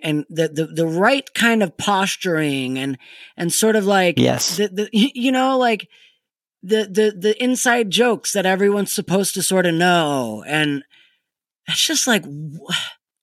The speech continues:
Speaker 1: it just, I, it's not something that I think I've ever been interested in, m-, m-, y-, y-, you know, to,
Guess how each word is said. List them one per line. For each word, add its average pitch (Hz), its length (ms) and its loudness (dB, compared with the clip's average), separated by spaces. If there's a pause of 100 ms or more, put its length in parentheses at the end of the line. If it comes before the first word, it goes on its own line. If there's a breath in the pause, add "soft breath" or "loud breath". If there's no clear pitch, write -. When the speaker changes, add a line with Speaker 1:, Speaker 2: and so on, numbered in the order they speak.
(400)
Speaker 1:
it - 160 -4
just, 269 320 -2 (540)
I, 220 80 -2
it's 220 160 -4
not 214 300 2 (800)
something 202 340 0
that 185 100 2
I 185 200 2
think 185 200 0
I've 175 160 2
ever 180 180 0
been 175 160 0
interested 160 440 -2
in, 151 320 -2
m-, 160 160 -4
m-, 175 180 -10
y-, - 120 -14 (220)
y-, - 220 -18
you 190 180 -4
know, 160 280 -4
to, 151 180 -8